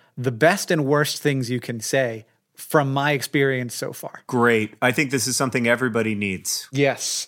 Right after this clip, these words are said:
Speaker 1: I think that this is, like, the most important learning because everybody's gonna know somebody with cancer at the very least.
Speaker 2: Right.
Speaker 1: Worst thing is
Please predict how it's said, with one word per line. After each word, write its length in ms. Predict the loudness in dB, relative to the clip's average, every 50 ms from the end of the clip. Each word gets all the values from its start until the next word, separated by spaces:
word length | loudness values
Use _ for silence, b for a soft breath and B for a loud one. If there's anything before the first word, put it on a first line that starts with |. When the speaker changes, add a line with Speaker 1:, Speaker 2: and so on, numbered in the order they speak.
| _ -2
Speaker 1:
I 120 | -2 0
think 180 | 0 0 0 0
that 180 | 0 0 2
this 160 | 2 2 2
is, 140 | 2 2 2
like, 120 | 2 2 2
the 80 | 2
most 280 | 2 2 2 0 0 -2
important 400 | -2 0 0 0 0 0 -2 0
learning 360 | 0 0 0 0 -2 -6 -6
because 280 | -6 -2 0 2 4 4
everybody's 480 | 4 4 4 2 2 0 0 -2 -2
gonna 160 | -2 -4 -4
know 180 | -2 0 0 0
somebody 320 | 0 -2 -4 -6 -6 -8
with 160 | -8 -8 -8 -8
cancer 340 | -6 -6 -6 -4 -4 -4
at 80 | -4 -4
the 60 | -2 0
very 280 | 2 2 2 2 -2 -6 -12
least. 240 | -16 -16 -18 -20 _ _ 0
Speaker 2:
Right. 260 | 2 2 2 2 B B B _ _ -8
Speaker 1:
Worst 440 | -4 2 4 6 6 4 4 0 0
thing 380 | 0 2 2 2 0 -2 -4 -2 0
is 580 | 2 2 4 2 0 -2 -4 -4 -6 -6 -8